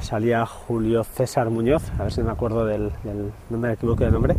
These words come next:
el autor de Apple Coding, o bueno, el C E O de Apple Coding, o el director de Apple Coding, no lo sé, eh, una persona que, que, bueno, que cuando habla, yo al menos la escucho porque sabe de lo que habla, al menos bajo mi punto, mi punto de vista.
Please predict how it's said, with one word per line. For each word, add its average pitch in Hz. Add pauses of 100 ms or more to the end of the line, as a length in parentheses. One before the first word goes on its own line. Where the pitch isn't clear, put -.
(360)
el 113
autor 127
de 120
Apple 120
Coding, 147
o 110
bueno, 113
el 98
C -
E 120
O 117
de 110
Apple 110
Coding, 147
o 107
el 107
director 113
de 127
Apple 117
Coding, 139
no 117
lo 117
sé, 131 (520)
eh, 110
una 120
persona 123
que, 107 (180)
que, 101
bueno, 107
que 104
cuando 107
habla, 107 (180)
yo 120
al 120
menos 113
la 110
escucho 117
porque 101
sabe 107 (640)
de 110
lo 104
que 110
habla, 120
al 113
menos 110
bajo 107
mi 104
punto, 110
mi 113
punto 113
de 104
vista. 120